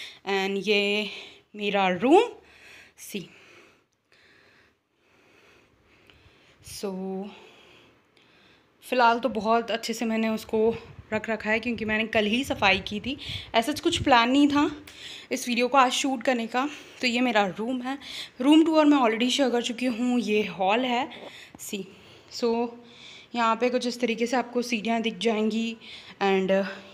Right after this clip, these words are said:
यहाँ से कुछ इस तरीके का area दिखेगा। Just ये एरिया है, ये मेरा room है and ये मेरी sister का room है।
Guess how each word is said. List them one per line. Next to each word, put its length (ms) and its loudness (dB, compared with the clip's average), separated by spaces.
यहाँ 300 0
से 120 -4
कुछ 160 -2
इस 140 -4
तरीके 260 0
का 80 4
area 240 2
दिखेगा। 420 -2
Just 300 2
ये 200 -2
एरिया 380 0
है, 220 -2
ये 220 2
मेरा 240 4
room 260 4
है 220 0
and 160 0
ये 100 2
मेरी 160 0
sister 340 -4
का 120 0
room 320 0
है। 220 -6